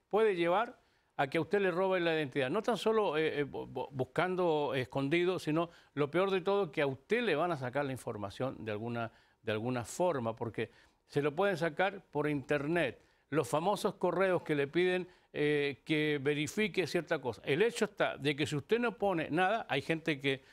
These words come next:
se hace, eh, muy graciosa y contesta y le dice, "No te creo,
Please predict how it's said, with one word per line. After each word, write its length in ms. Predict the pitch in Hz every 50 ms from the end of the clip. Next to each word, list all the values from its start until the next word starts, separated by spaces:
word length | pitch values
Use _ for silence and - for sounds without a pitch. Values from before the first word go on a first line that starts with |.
| - _
se 160 | - - 143
hace, 760 | 143 143 - - 160 151 147 143 135 131 123 120 - 104 120 120
eh, 60 | 117
muy 420 | 113 120 131 113 98 135 147 156
graciosa 580 | 151 147 123 - - 165 160 156 - - 147 139
y 200 | 139 135 131 127
contesta 560 | - 135 127 127 123 - 160 165 165 - 156
y 20 |
le 140 | 139 139 143
dice, 180 | 147 139 147 143
"No 140 | 151 180 190
te 160 | 214 208 202
creo, 320 | 226 240 233 190 123 -